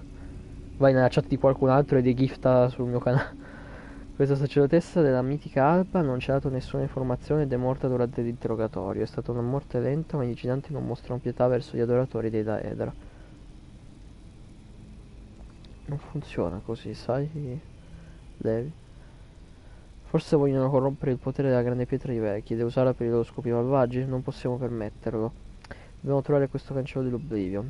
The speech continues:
Nel diario c'era una pagina strappata su cui c'è scritto, eh, ah, potrebbe essere un indizio sulla posizione. Manderò qualcuno a indagare per fare un piccolo reggimento per decidere la nostra prossima mossa. Io penso che sia la s-, la caverna che abbiamo trovato l'altra volta.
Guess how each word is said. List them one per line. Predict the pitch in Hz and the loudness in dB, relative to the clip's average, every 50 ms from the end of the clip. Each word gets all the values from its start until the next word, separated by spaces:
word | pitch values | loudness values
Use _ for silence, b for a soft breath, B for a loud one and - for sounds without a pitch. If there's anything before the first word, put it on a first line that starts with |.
| - - | -10 -8
Nel | - 123 120 120 | -4 -4 -2 2
diario | 127 139 143 156 156 | 4 6 6 6 6
c'era | 151 - - 131 | 2 0 -2 -4
una | 123 120 120 | -2 -2 -2
pagina | - - 147 151 147 127 | 0 0 0 0 0 -2
strappata | 135 - 139 - - 151 160 | -2 -4 -6 -4 -4 -4 -4
su | 156 - | -4 -6
cui | 123 120 | -6 -6
c'è | - 117 | -6 -8
scritto, | - - - - 117 - - - - 139 | -10 -10 -8 -8 -8 -8 -8 -6 -2 0
eh, | 160 151 127 113 113 104 101 101 - - B B B B B B B B B B B B - | 0 2 2 2 0 0 -2 -6 -8 -12 B B B B B B B B B B B B -6
ah, | - 131 147 143 123 98 92 87 98 107 - | -2 -2 0 0 0 -2 -4 -4 -6 -6 -4
potrebbe | - 123 135 135 135 143 | -4 0 0 2 4 4
essere | 139 - - 135 | 2 2 0 -2
un | 131 | 0
indizio | 147 151 143 131 - - - | 0 0 0 -2 -4 -6 -6
sulla | 139 120 | -4 -2
posizione. | 120 117 117 110 - - 110 110 | -2 -2 -2 -2 -4 -6 -6 -4
Manderò | 110 113 120 120 127 123 123 | -4 -2 0 2 2 0 2
qualcuno | - 151 156 - - - 113 110 113 117 120 - - - - - - - - - - - - - - - - | 0 -2 -4 -4 -6 -8 -6 -6 -4 -4 -4 -6 -8 -12 -16 -16 -16 -16 -16 -18 -18 -18 -18 -18 -16 -10 -6
a | - | -4
indagare | 120 117 120 117 110 104 107 | 0 0 0 2 2 2 0
per | 117 117 | 0 0
fare | 127 127 135 | 0 0 0
un | 131 127 | 0 -2
piccolo | - 123 117 - - 120 117 | -2 -6 -6 -2 0 2 2
reggimento | 117 117 131 143 131 120 113 - 117 | 2 0 -2 -2 -2 -2 -2 0 0
per | 113 | 0
decidere | 110 110 - 117 110 | 0 -2 -2 -4 -4
la | 110 | -4
nostra | 110 - - - | -4 -8 -8 -10
prossima | 107 - 110 - - - 110 104 | -8 -8 -10 -12 -8 -6 -6 -4
mossa. | 87 82 92 - - - | -4 -6 -6 0 2 4
Io | 156 160 | 4 6
penso | - 127 123 - - | 4 2 0 2 -2
che | 123 - | -4 -4
sia | - - - 127 123 120 123 120 - | -2 0 4 6 8 8 6 4 2
la | - 127 120 120 117 117 123 | -4 -6 -2 0 0 0 0
s-, | - - - | -2 -2 -2
la | - 123 123 | 0 0 2
caverna | - 131 123 127 123 123 | 4 6 6 6 4 2
che | - | 0
abbiamo | 120 113 113 113 | -2 -2 -2 -2
trovato | - - 120 120 - 113 | 0 0 0 2 2 2
l'altra | 113 110 110 - - 113 | 2 0 0 0 -2 0
volta. | 107 107 110 107 117 - - - | 2 2 0 0 -2 -4 -8 -16